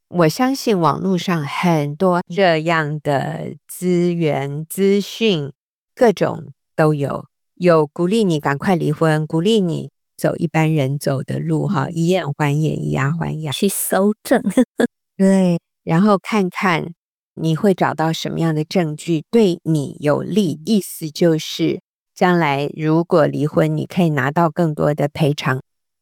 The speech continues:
Speaker 1: 通常这样的资讯可能会比较多，<laughs> 但是也有另外一方的，像我们这样子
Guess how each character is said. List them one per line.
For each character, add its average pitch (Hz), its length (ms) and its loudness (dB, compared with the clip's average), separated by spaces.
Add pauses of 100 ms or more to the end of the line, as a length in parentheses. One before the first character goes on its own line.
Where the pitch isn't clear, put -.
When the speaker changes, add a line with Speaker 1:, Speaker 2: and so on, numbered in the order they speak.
(240)
Speaker 1:
通 277 200 2
常 160 300 -2
这 254 280 2
样 185 300 0
的 143 140 -4
资 170 220 -2
讯 160 300 -2
可 - 180 -2
能 143 180 0
会 185 120 4
比 156 140 -6
较 156 200 0
多， 139 540 -2 (400)
<laughs> - 460 -20
但 220 220 4
是 196 240 -4
也 170 280 2
有 165 380 2 (280)
另 185 200 2
外 160 160 2
一 156 120 -4
方 147 360 -2
的， 143 140 -4
像 151 260 0
我 147 100 -2
们 147 180 -6
这 170 100 2
样 147 180 2
子 - 240 -8